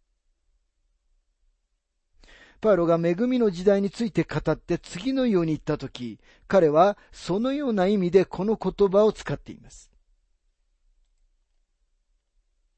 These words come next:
第二コリント人への手紙六章の二節。「確かに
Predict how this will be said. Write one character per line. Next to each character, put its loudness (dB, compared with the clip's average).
第 4
二 -4
コ -2
リ -2
ン -8
ト 0
人 -2
へ 0
の -2
手 -4
紙 -2
六 -2
章 -2
の -2
二 -2
節。 -18
「確 0
か 0
に -4